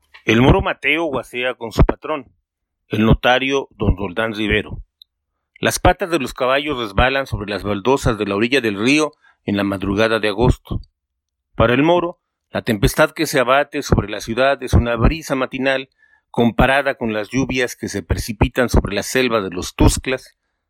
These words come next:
de donde salió para no regresar jamás.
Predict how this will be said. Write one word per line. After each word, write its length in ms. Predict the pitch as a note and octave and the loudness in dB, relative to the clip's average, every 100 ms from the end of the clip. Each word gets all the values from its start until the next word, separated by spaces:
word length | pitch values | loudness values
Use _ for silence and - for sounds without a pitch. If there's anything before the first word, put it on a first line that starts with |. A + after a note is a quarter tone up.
| _ - | _ 0
de 80 | |
donde 240 | A2+ A#2+ C3+ | 2 2 2
salió 400 | C#3+ D#3+ F3 F3 | 2 2 2 0
para 240 | B2+ A2 | -2 -2
no 180 | A#2 B2 | 0 -2
regresar 400 | A2 G2 - G#2+ | -2 -4 -2 -2
jamás. 540 | - F#2 F2+ - - | -4 -8 -8 -10 -16